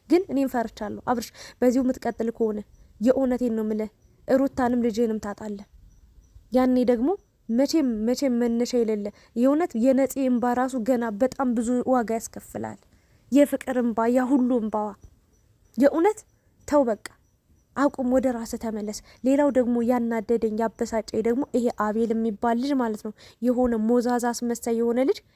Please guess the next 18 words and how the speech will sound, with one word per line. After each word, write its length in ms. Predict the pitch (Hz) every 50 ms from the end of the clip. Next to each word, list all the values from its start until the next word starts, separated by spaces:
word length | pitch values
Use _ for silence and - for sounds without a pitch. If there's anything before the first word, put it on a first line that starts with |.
| _ _ _ -
ጭራሽ 360 | - 269 247 285 392 508 -
ማለት 240 | - 349 294 277 262
ነው 120 | 240 220 220 - _ _ _ _ _
እሷ 180 | - 269 - - - 311 285 226 208 202
በአይኗ 440 | - 285 277 - 302 311 302 277 285 262
ያየችውን 560 | 254 254 247 247 226 240 247 - - 247 220 220
ነገር 240 | 214 208 - 214 - -
እየሰማችውን 760 | 262 247 226 269 269 - 277 254 254 254 247 247 - 262 247 254
ነገር 240 | 277 277 - 508 - - - - - - - -
ተይው 260 | 320 330 208 285 269
በቃ 240 | 233 254 240 - - 220 - - - - -
እንደዚህ 400 | 254 285 294 302 311 277 247 277 254
ነው 100 | 254 226 - - -
እንደዚህ 340 | 247 277 277 311 302 285 302
ነው 100 | 285 269
ምናምን 260 | 262 277 277 254 247
ብለህ 220 | 226 247 247 240
ለማባበል 600 | 233 262 254 254 262 254 254 254 240 - - 214